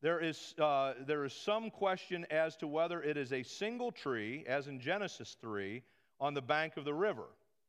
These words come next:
And there, and he gives some examples of some people who, who believe that. But it's better to take it as a collective singular.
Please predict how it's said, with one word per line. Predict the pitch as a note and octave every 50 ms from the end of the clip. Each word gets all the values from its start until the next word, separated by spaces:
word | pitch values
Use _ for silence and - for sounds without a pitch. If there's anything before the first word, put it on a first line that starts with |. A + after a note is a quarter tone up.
| _ _
And | B2+ C3
there, | C#3 C#3 C#3 C#3 C#3 A#2+ B2
and | C3+ C3
he | C3+ B2+
gives | B2 D3 D3+ C3+ -
some | - C3+ B2+
examples | A#2+ A2+ C#3 C3 C3 C3 - C#3 A2+ A2+
of | A2+
some | - - B2
people | A2 - C3 A#2 - A#2 G#2+
who, | A2+ A#2+ A#2 A2+ G#2+ G#2 - _ _ _ _ _ _ _
who | - C3+
believe | A#2 A2 A#2+ B2 C#3 D#3 E3+ D3+ A#2
that. | F#2+ F#2 D2+ A#1+ A#1+ - _ _ _ _ _ _ _ _ _ _ _ _ _ -
But | C#3 E3 E3+
it's | E3 D3 C3
better | B2 F#3+ G#3+ B3+ C4+ B3
to | F#3+ F3+ F3+
take | - F#3+ F3+ F3+ F3+ E3+
it | F#3 F3 -
as | D3+ D#3 D3 C3+
a | C#3+ C3
collective | - - D#3 D3+ D#3 F#3 A3 - - - D3 A#2+ -
singular. | - - D3 B2+ A#2 G2+ G2 F#2+ E2 C#2+